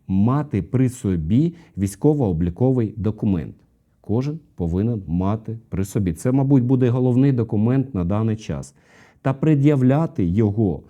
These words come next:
за вимогою уповноваженого представника територіального центру комплектування та соціальної підтримки або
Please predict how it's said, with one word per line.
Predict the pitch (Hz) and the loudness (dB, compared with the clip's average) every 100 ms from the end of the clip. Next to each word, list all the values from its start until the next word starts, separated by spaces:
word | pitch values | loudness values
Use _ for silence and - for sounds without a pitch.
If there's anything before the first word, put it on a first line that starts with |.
| _ _ | _ _
за | 92 110 | -4 -2
вимогою | 135 131 110 113 135 110 90 76 73 - _ _ | 2 4 4 4 2 2 0 -2 -6 -14 _ _
уповноваженого | - 139 147 139 135 117 131 131 117 92 82 85 | 2 2 2 4 2 2 0 -2 -2 -2 -2 -4
представника | 104 98 - 113 117 120 95 | -6 -6 -4 -4 -2 -4 -6
територіального | - 110 101 120 131 117 98 90 | -4 -4 -2 -2 0 0 -2 -4
центру | - 117 104 87 73 | -4 -2 -2 -4 -6
комплектування | 117 110 104 85 98 90 104 85 73 80 | -4 -2 -2 -6 -4 -2 -2 -4 -6 -8
та | 117 | -8
соціальної | 117 110 - 107 110 98 87 | -6 -8 -6 -4 -2 -2 -2
підтримки | - 90 - 90 101 95 87 73 - _ _ _ | -4 -8 -4 -2 -2 -4 -8 -10 -12 _ _ _
або | - 139 139 147 143 85 | -6 -4 2 4 4 2